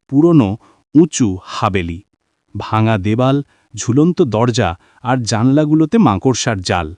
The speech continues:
লোকে বলতো, সেই হাবেলিতে রাতে ভূতের নাচ হয়, সেখান থেকে গুঙানির আওয়াজ আসত। বাচ্চাদের কঠোরভাবে মানা ছিল যেন তারা ওদিকে না যায়।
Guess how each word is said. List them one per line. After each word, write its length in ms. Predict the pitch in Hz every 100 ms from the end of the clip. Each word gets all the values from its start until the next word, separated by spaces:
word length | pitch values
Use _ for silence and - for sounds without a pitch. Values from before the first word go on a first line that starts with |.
| _ _ _ _ _ _ -
লোকে 280 | 127 - 220
বলতো, 460 | 185 240 - 147 175 _ -
সেই 240 | - 190
হাবেলিতে 560 | 190 - 131 170 196 214
রাতে 280 | 190 170 214
ভূতের 500 | 117 143 - 196 170
নাচ 400 | 113 135 143 -
হয়, 240 | 95 85 - _ _ _ _
সেখান 380 | - 160 - 208
থেকে 180 | 226 214
গুঙানির 540 | 120 131 160 196 208
আওয়াজ 240 | 123 101 90
আসত। 340 | 85 - 87 80 _ _ _ _ -
বাচ্চাদের 520 | 95 120 - 170 165 185
কঠোরভাবে 640 | 123 113 - 175 165 180
মানা 280 | 170 117 147
ছিল 300 | - - 90 - _ _
যেন 260 | 113 127 196
তারা 240 | 185 185
ওদিকে 340 | 208 147 165 226
না 280 | 127 107 107
যায়। 240 | 92